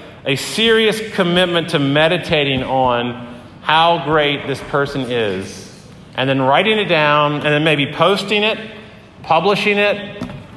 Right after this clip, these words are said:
passing it around the office. "This person who is always undermining me, I want you to know, is actually a great person.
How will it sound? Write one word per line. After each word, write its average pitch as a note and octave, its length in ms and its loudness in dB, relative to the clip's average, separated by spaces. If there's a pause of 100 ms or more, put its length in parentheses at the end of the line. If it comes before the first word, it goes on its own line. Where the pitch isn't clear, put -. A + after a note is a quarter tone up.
(500)
passing F#3+ 400 2
it G#3 40 2
around G3 260 4
the F#3 60 4
office. D3+ 720 0 (520)
"This F#3 160 0
person G#3+ 840 0 (560)
who E3 460 2 (120)
is D3 160 -4
always G#3+ 420 4
undermining E3 540 2
me, C3 460 -4 (200)
I C#3 80 -2
want F3 160 2
you E3 120 2
to D#3 40 2
know, C#3 360 4
is C#3 180 -4
actually C#3+ 300 0
a A#2+ 60 -4
great A2+ 260 -2
person. G2 300 -4